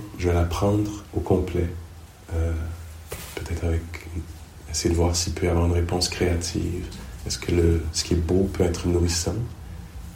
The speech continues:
puis ce qui est non voulu, ou douloureux, ou malvenu, peut être, euh,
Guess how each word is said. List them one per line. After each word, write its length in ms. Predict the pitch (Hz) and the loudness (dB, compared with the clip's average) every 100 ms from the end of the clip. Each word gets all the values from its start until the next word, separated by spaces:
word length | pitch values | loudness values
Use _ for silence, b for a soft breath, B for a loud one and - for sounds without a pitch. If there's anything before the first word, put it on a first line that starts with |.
| - | -12
puis 120 | - - | -4 -2
ce 140 | - | -2
qui 120 | 87 | 0
est 40 | 85 | 2
non 180 | 87 | 4
voulu, 680 | 90 87 87 85 82 85 85 | 4 4 4 6 6 6 4
ou 120 | 82 78 | 4 2
douloureux, 880 | 85 85 82 82 80 82 82 82 82 76 - B B B B | 2 4 4 4 2 0 0 -2 -2 -4 -6 B B B B
ou 60 | - | 0
malvenu, 720 | - 87 - 82 85 85 85 85 85 87 85 85 - B B B B - - - - | 6 6 6 4 4 4 4 4 2 0 -2 -6 -12 B B B B -20 -20 -18 -4
peut 140 | - | 2
être, 260 | 85 85 - | 2 2 -2
euh, 160 | 85 | 2